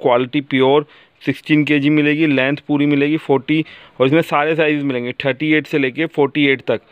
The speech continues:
थर्टी एट से लेके फ़ोर्टी एट तक size मिलेंगे। चार piece के bundle में चार size मिलेंगे। कितना खूबसूरत प्लाजो है, contrast में बनाया है, कुर्ती के साथ आपको एक प्लाजो मिलने वाला है। ये देखिए,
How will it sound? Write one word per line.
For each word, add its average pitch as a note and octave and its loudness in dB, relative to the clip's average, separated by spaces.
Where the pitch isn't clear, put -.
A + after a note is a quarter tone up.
थर्टी C3+ -2
एट D#3 0
से - -6
लेके D3 -2
फ़ोर्टी D3+ 0
एट C#3+ 0
तक D3+ 0
size C#3+ 0
मिलेंगे। D3 -2
चार C#3+ 0
piece C#3+ -6
के D3+ -4
bundle C3+ -4
में D#3 -2
चार C3+ 0
size C3+ -2
मिलेंगे। G#2 -10
कितना C#3+ -2
खूबसूरत C#3+ 0
प्लाजो B2 0
है, D3+ 2
contrast C3+ -2
में D3+ -4
बनाया B2 -2
है, C#3 -6
कुर्ती C3+ -4
के C#3+ 2
साथ C3 -2
आपको B2+ 0
एक C3 0
प्लाजो A2+ -2
मिलने B2 -4
वाला A2+ -4
है। C3 -4
ये G#2+ -4
देखिए, - -18